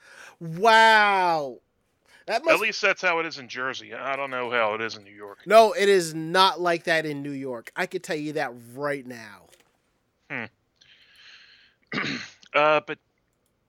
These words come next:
Speaker 2: yeah, I just ended up paying off bills, getting groceries, got some more of the, uh, carbonated water that I like.
Speaker 1: That's good.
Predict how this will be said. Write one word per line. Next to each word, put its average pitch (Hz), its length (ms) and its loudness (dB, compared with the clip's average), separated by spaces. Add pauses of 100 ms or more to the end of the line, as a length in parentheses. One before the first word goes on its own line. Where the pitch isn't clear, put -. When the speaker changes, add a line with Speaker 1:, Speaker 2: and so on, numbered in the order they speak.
(160)
Speaker 2:
yeah, 135 180 -2
I 117 100 0
just 135 220 -10
ended 135 240 -8
up 131 140 0 (960)
paying 165 280 -2
off 151 180 -4 (140)
bills, 135 600 -4 (180)
getting 143 240 -8
groceries, 120 920 -8 (560)
got 131 200 -2
some 131 140 -10
more 120 260 -4
of 123 60 -6
the, 117 220 -2
uh, 113 180 0 (1300)
carbonated 127 440 -4
water 123 300 0
that 117 140 0
I - 20 -4
like. 117 260 0
Speaker 1:
That's 359 160 -12
good. 151 260 -14